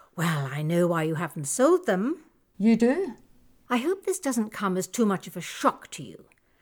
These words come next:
Speaker 1: but the Scarlet Pimpernel was a fictional character, so whatever size, whatever colour, whatever style he liked, one thing is definite. One thing is unambiguous about his shoes,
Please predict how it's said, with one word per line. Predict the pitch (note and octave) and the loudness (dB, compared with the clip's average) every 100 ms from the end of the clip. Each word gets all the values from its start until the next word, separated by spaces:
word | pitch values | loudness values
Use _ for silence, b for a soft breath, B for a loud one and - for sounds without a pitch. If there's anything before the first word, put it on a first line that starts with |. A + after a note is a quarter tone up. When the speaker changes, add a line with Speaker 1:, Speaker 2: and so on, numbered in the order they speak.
| b b | b b
Speaker 1:
but | A3+ | -2
the | A#3 | 2
Scarlet | A#3+ - E4 E4 E4 E4 | 2 6 10 12 10 4
Pimpernel | D4+ D#4+ C#4+ C4 B3 A#3+ A#3+ - | 0 0 4 6 8 6 4 2
was | G3+ F#3+ | 2 2
a | D#3 | -2
fictional | - - D4+ D4+ - C4 C4+ | -12 -2 -2 -2 -4 2 2
character, | C4+ A3 A#2+ - - A2 - B B B | 2 0 0 -6 -16 -16 -16 B B B
so | B3 | 8
whatever | A3 G#3 G#3 F#3 | 8 6 4 2
size, | - - D#4 D4+ D4 C#4 | 0 6 8 10 8 4
whatever | F#3+ F3+ E3 | 2 -4 -4
colour, | F3+ D4+ D4 C#4+ C#4+ C#4 | 0 6 8 10 8 6
whatever | A#3 A#3 A3 | 4 2 0
style | - - D#4+ D4 | -2 6 8 8
he | C#4 C4+ | 6 4
liked, | B3+ B3 A#3 - - _ _ _ - | 6 6 6 -4 -20 _ _ _ -6
one | F#3+ A3 B3+ | 2 4 4
thing | C4+ G#3+ F#3+ G3 | 0 -2 -2 -2
is | G3+ F3+ | -4 -4
definite. | F3 D#3 D#3+ - - - - _ _ b b b | -4 -6 -10 -14 -16 -20 -20 _ _ b b b
One | G3+ D4+ D#4+ D#4+ | 8 10 10 6
thing | C#4 C#4+ C4 B3+ B3 | 2 2 4 4 2
is | B3+ G3+ G3 - - | 4 4 4 0 2
unambiguous | B3+ C4 B3+ B3 G3 G#3 F#3+ G3+ F#3+ | 6 6 6 4 2 2 2 0 0
about | F#3+ G3+ G3 | 0 2 2
his | G3+ | -2
shoes, | F3+ - F3 C#3 A2 C3 | -4 -4 -6 -6 -10 -18